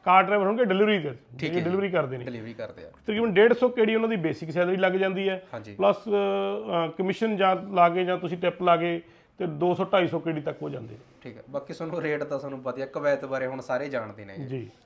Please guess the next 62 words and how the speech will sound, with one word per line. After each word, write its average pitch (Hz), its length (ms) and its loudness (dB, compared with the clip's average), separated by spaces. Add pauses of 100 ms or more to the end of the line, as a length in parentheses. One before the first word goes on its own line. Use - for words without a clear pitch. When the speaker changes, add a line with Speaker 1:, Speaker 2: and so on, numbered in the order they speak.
Speaker 2:
ਤੇ 180 140 -10
ਇਹਦੇ 208 200 0
ਵਿੱਚ 220 180 -8
ਐਲੀਜੀਬਿਲਟੀ 202 760 -8
ਦੇ 190 80 -12
ਲਈ 196 140 -10
ਉਮਰ 170 380 -6 (640)
ਜਾਂ 165 140 -6
ਪੜ੍ਹੇ 156 220 -8
ਲਿਖੇ 165 260 -10
ਹੋਣਾ 143 180 -8
ਦੱਸੋ 131 220 -12
ਥੋੜ੍ਹਾ 147 140 -8
ਜਿਹਾ 143 100 -10
ਇੱਕ 131 100 -16
ਵਾਰੀ। 120 180 -14 (520)
Speaker 1:
ਇਹਦੇ 220 180 2
ਵਿੱਚ 247 200 -2
ਐਲੀਜੀਬਿਲਟੀ 220 540 -2
ਜਿਹੜੇ 226 240 0
ਤਾਂ 247 100 0
ਸਕਿੱਲ 220 320 0
ਵਾਲੇ 214 180 4
ਹੈਗੇ, 220 140 2
ਕੋਈ 226 300 -2
ਉਹਨਾਂ 226 240 -2
ਦੀ 226 80 -4 (240)
ਪੜ੍ਹੇ 208 180 2
ਹੋਣ, 190 240 2
ਅਨਪੜ੍ਹ 180 280 -2
ਹੋਣ, 190 140 -2
ਕੋਈ, 185 200 0
ਕੋਈ 180 80 -4
Speaker 2:
ਕੋਈ 180 240 0
ਚੱਕਰ 165 100 -2
Speaker 1:
ਮੈਟਰ 165 220 2
ਨਹੀਂ 156 40 0
Speaker 2:
ਨਹੀਂ, 147 120 -2
Speaker 1:
ਕਰਦਾ 131 260 -2
Speaker 2:
ਹਾਂਜੀ। 135 140 -4
Speaker 1:
ਹੈਗਾ। 185 120 -8 (440)
ਜਿਹੜੇ 202 260 4
ਹੈਗੇ 226 260 4
ਆ, 226 220 2
ਅ, 220 240 -2
ਡਿਲੀਵਰੀ 214 380 2
ਵਾਲੇ 202 360 4 (140)
ਜਾਂ 180 120 2
ਬਾਈਕ 165 320 2
ਰਾਈਡਰ 185 280 2
ਜਾਂ 175 260 2
ਹੈਗੇ 180 240 0
ਕਾਰ 160 340 6
ਡਰਾਈਵਰ 170 300 4
ਤੇ 175 140 -2
ਡਿਲੀਵਰੀ 190 300 -2
ਕਰਨੇ 170 300 2
ਹੈਗੇ 170 240 0
ਆ, 185 60 -2
ਉਹ 214 240 2
ਉਹਨਾਂ 226 240 2
ਨੂੰ 220 300 -2